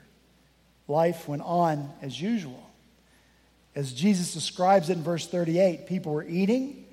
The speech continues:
and drinking, marrying and giving in marriage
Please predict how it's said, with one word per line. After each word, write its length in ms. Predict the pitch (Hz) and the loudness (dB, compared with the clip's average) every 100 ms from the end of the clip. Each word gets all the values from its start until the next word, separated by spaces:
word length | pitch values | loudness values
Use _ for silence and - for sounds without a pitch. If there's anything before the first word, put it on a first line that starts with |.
| - _ _ _ - | -20 _ _ _ -12
and 160 | 135 131 | -10 -2
drinking, 640 | 170 226 226 226 233 214 - - _ _ - | 2 2 2 -2 -4 -8 -16 -20 _ _ -12
marrying 760 | 135 180 233 233 220 226 226 226 - - | -2 4 4 4 2 -2 -6 -10 -18 -14
and 160 | 143 139 | -8 2
giving 240 | 190 214 | 4 4
in 140 | 208 190 | 4 4
marriage 440 | 180 180 185 160 | 4 4 2 0